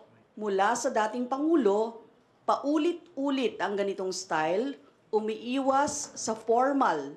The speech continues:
na proseso. Kasi kung maaalala ninyo, pinatawag namin ito noon pang Committee on Human Rights na pagdinig.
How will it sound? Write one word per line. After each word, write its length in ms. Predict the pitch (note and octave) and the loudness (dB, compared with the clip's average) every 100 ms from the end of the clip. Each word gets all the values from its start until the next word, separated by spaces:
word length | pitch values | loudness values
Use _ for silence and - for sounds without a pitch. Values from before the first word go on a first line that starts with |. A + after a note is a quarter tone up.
| - | -14
na 160 | G3+ G3+ | -6 -4
proseso. 880 | G3+ G3+ F#3 D#3+ - F3 G#3 - - - - - | -2 -2 -2 -2 -2 0 0 -6 -16 -20 -16 -6
Kasi 160 | A3 | -4
kung 160 | E4 C#4+ | 0 2
maaalala 480 | C#4 C4+ C#4 C4+ C#4 | 4 4 4 4 2
ninyo, 400 | C#4 C#4 D#4+ D#4+ | 0 0 -2 -4
pinatawag 560 | C4 B3+ B3 B3 A#3+ | -6 -4 -2 -2 -4
namin 400 | B3 A#3+ B3 A#3+ | -6 -6 -6 -6
ito 400 | A#3+ A3 A#3 D4 - - - - | -4 -2 -2 -2 -10 -20 -20 -8
noon 480 | B3+ C#4+ D4 D4 C#4+ | -2 2 4 2 2
pang 480 | D#4 D#4+ E4 D#4 D4 - - _ _ | 2 4 2 0 -4 -10 -20 _ _
Committee 880 | C#4+ C#4+ D4 D#4+ D#4 D4 D4+ D4 - _ _ - | 2 4 4 4 2 0 0 -2 -12 _ _ -2
on 160 | C4 | 0
Human 400 | B3+ C4 C4 B3+ | 2 2 2 0
Rights 400 | F#3+ G#3 A3+ - | 2 2 2 -4
na 160 | A#3 A#3 | -6 -2
pagdinig. 640 | G#3+ G3 E3 E3 D#3 E3+ | -2 -2 -2 0 0 -4